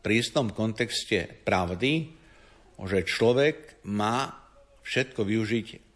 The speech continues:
preto, aby mu to poslúžilo. A na druhej strane, na druhom mieste hovorí pápež Benedikt Šestnásty, že druhým omylom je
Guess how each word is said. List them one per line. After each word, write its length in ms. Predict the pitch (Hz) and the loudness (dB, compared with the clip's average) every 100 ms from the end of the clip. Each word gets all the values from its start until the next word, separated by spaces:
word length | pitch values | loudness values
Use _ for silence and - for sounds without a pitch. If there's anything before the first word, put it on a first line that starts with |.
| _ | _
preto, 320 | 95 104 - - | 0 0 0 -2
aby 400 | 101 95 110 107 | -2 -2 0 0
mu 240 | 104 104 | -2 -4
to 160 | - 98 | -4 -6
poslúžilo. 1200 | - - 120 123 120 110 101 107 104 98 87 87 - _ _ _ _ - | -8 0 2 2 -2 -2 -2 -2 0 0 -2 -6 -18 _ _ _ _ -6
A 240 | 95 90 | -2 0
na 160 | 104 90 | 0 0
druhej 800 | 98 175 180 143 117 104 - - - | 2 2 4 4 2 0 -10 -18 -18
strane, 920 | - - 107 101 98 104 135 165 170 | -18 -6 0 2 2 2 2 0 -2
na 160 | - 98 | -4 -2
druhom 320 | 139 165 127 | 2 2 2
mieste 1040 | 101 95 95 98 - - 135 143 151 160 117 | 2 0 -2 -2 -4 0 2 2 -2 -10 -4
hovorí 400 | 113 123 123 110 | -2 0 0 -2
pápež 560 | - 107 120 - 117 110 | -2 0 0 -2 -2 0
Benedikt 320 | 98 90 - | -2 -2 0
Šestnásty, 880 | 107 - 123 120 117 - - 143 156 - - - - - _ | -2 0 0 0 0 -4 -4 -6 -6 -18 -20 -20 -20 -20 _
že 240 | - 101 - | 0 0 2
druhým 320 | 117 170 127 107 | 4 4 4 4
omylom 800 | 127 165 135 110 113 117 123 127 - - | 2 4 4 4 2 0 -4 -8 -16 -12
je 240 | 98 104 | 0 2